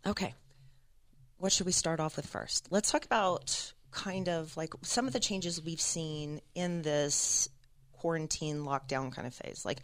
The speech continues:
what has been hitting your radar in terms of the financial sector? Like, what do you see as being some of the changes that have just occurred recently?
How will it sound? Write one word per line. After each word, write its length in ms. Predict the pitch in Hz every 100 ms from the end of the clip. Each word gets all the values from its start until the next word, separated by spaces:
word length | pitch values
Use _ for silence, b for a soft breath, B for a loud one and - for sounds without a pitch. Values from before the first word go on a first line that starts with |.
| B B B
what 140 | 180 233
has 120 | 262
been 140 | 233 202
hitting 260 | 180 190
your 120 | 165 151
radar 400 | 156 156 143 143
in 160 | 147
terms 420 | 143 - 160 160
of 340 | 143 139 135 135
the 80 | 151
financial 500 | - 151 147 - 139
sector? 480 | - 143 - 101 - - - B B B
Like, 200 | 156 170
what 380 | 151 160 175 170
do 80 | 165
you 220 | 156 175
see 240 | 175 156
as 160 | 147 143
being 480 | 143 139 131 127 -
some 220 | - 165
of 60 | 151
the 80 | 147
changes 420 | - 147 139 131
that 120 | 139
have 160 | 131 139
just 300 | - 135 -
occurred 380 | - - -
recently? 420 | - - - -